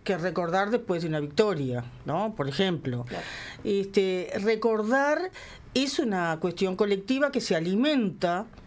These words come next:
Speaker 1: También los olvidos, porque en la, en la historia se estudian los olvidos también, ¿eh? Y eso es interesante. ¿Por qué recordamos algunas cosas y por qué olvidamos otras,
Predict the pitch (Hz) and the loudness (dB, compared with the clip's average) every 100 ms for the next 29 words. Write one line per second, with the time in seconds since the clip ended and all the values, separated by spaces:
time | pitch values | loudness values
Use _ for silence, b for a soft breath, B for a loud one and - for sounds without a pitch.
0 | - 262 381 453 330 214 190 285 226 165 | 0 2 4 2 2 2 2 2 2 0
1 | 180 170 208 214 190 240 254 392 427 415 | 0 0 2 2 2 0 2 0 0 0
2 | 311 381 330 190 160 165 156 156 147 151 | 0 0 2 0 0 0 0 0 -2 -2
3 | 151 147 143 156 233 B B B B 190 | 0 0 -2 -2 -4 B B B B 0
4 | 226 269 240 175 165 160 240 156 139 131 | 0 0 -2 0 0 2 2 0 -4 -4
5 | 165 165 233 247 214 180 214 208 170 175 | -4 0 2 2 2 2 2 0 0 0
6 | 170 156 214 294 - 226 - 302 302 247 | 0 0 2 2 0 -4 0 2 2 2
7 | 226 285 247 151 - 143 139 127 123 | 4 4 4 0 -2 -2 0 0 -2